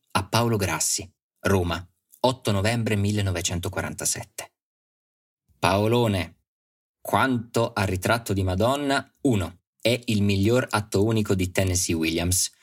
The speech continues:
Due, è in fondo una specie di monologo di una vecchia zitella che ha la fissazione di essere stata stuprata e la portano al manicomio.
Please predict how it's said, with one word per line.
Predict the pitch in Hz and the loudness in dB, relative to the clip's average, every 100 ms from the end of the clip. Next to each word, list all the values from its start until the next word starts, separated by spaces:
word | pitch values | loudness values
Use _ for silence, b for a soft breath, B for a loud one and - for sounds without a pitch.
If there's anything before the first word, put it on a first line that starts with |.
| b b b | b b b
Due, | 156 160 147 170 | 2 4 4 2
è | - 107 131 - | 0 0 0 0
in | 104 | -2
fondo | 127 - 98 113 131 139 135 | 0 0 2 2 2 2 2
una | 104 98 | 2 2
specie | 92 - 117 98 92 | 0 0 0 0 -2
di | 90 | -2
monologo | 92 123 101 98 123 120 98 | 0 2 2 2 2 2 2
di | 92 | 2
una | 92 | 2
vecchia | 92 110 - 87 | 2 2 -2 -2
zitella | - 127 92 104 113 | 0 0 2 2 0
che | 104 | 0
ha | 95 | 0
la | 92 | 0
fissazione | 95 107 - 123 - 98 95 | 0 0 0 -2 0 2 2
di | 92 | 2
essere | 95 - 98 | 0 2 0
stata | 98 92 92 | 2 -2 -2
stuprata | 90 - 151 85 82 90 - | -2 -2 0 0 0 0 -2
e | 135 | 2
la | 110 | 0
portano | 90 85 82 87 | 0 -4 -4 -4
al | 87 | 0
manicomio. | 90 90 98 95 92 95 | 0 2 2 2 2 -2